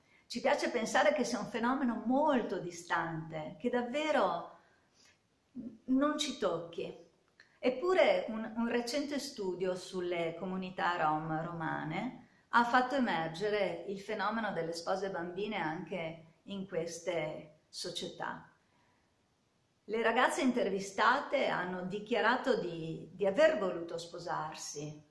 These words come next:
prima dei diciotto anni, di essere stati, di essere state promotrici di questa scelta, perché in questo modo nella piccola comunità rom, che è una comunità ristretta, riuscivano ad avere un ruolo,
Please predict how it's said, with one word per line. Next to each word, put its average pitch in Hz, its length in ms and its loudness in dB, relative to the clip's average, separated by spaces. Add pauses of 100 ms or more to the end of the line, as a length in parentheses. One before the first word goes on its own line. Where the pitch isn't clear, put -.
(140)
prima 160 340 -6
dei 156 140 -6
diciotto 156 480 -8
anni, 147 480 -6
di 175 80 -6
essere 165 400 -6
stati, 175 440 -6 (680)
di 185 160 -8
essere 180 240 -4
state 190 560 -6
promotrici 196 1120 -6 (540)
di 208 180 -6
questa - 380 -4
scelta, 156 760 -10 (920)
perché 254 440 4
in 302 200 4
questo 294 340 2
modo 302 400 4
nella 196 240 2
piccola 185 600 0
comunità 175 500 -6
rom, 180 340 0
che 170 100 -6
è - 20 -4
una 165 140 -6
comunità 165 880 0
ristretta, 202 760 -4
riuscivano 311 500 -2
ad 254 80 2
avere 220 240 0
un 220 220 -2
ruolo, 147 580 -6